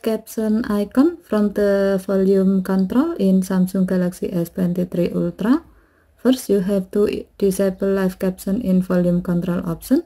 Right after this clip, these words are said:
within the live caption setting. To do so, swipe down the top of the screen and then tap setting icon. Scroll down the screen to find accessibility. Tap accessibility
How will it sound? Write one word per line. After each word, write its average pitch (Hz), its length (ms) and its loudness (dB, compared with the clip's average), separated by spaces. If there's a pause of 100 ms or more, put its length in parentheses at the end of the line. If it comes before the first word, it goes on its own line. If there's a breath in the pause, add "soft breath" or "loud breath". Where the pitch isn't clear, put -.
within 180 320 0
the 175 160 -2
live 170 300 -4
caption 175 380 -4
setting. 180 440 0 (640 soft breath)
To 196 80 0
do 185 160 2
so, 254 240 2
swipe 180 400 -2
down 180 160 0
the 185 100 -4
top 185 240 -6
of 180 120 -4
the 190 120 -6
screen - 240 -6 (1200)
and 196 240 0
then 202 220 -2
tap 196 240 -6
setting 190 340 -2
icon. 190 400 -2 (1200)
Scroll 185 380 0
down 180 240 0
the 185 100 -4
screen 294 400 -2
to 185 160 -2
find 180 320 -4
accessibility. 180 880 -4 (2250)
Tap 180 180 -4
accessibility 180 960 -4